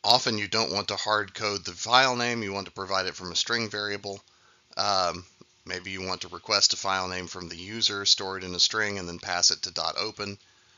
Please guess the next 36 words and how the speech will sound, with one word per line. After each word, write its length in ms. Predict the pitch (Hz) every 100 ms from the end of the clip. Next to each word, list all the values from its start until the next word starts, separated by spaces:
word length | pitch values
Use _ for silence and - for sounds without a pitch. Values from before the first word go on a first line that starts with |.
| _ -
Um, 500 | 90 95 87 82 80
or 160 | - 87
alternatively, 600 | 87 - 113 98 92 95
you 60 | 92
might 180 | 87
want 140 | 80 90
to 180 | 82 95
build 320 | 113 127 113
file 320 | 107 95 92
names 320 | 90 92 90
using 260 | 90 92 98
an 80 | -
algorithm, 580 | 139 110 85 76 71 78
like 240 | 80 78 - - - -
uh, 200 | - 80 -
a 60 |
project 540 | - - 117 110 104 98
name 300 | 98 98 95
plus 260 | 92 87 90
a 120 | 85
run 220 | 101 101
number 380 | 95 92 90 90
plus 260 | - 80
a 40 | 87
timestamp. 680 | - 98 90 - - - - _ _ _ _ _ - _ -
Um, 300 | 85 76 76
I've 180 | 87 90
done 200 | 98 87
that 180 | 87 80
for 140 | -
some 200 | 87 92
of 60 | 82
my 120 | 82
research 680 | 80 95 - 87 - - - - _ _ _ _
files. 540 | - 85 - - - - - _ _ _ _ _ _ _ _ -
Um, 480 | 95 90 82 78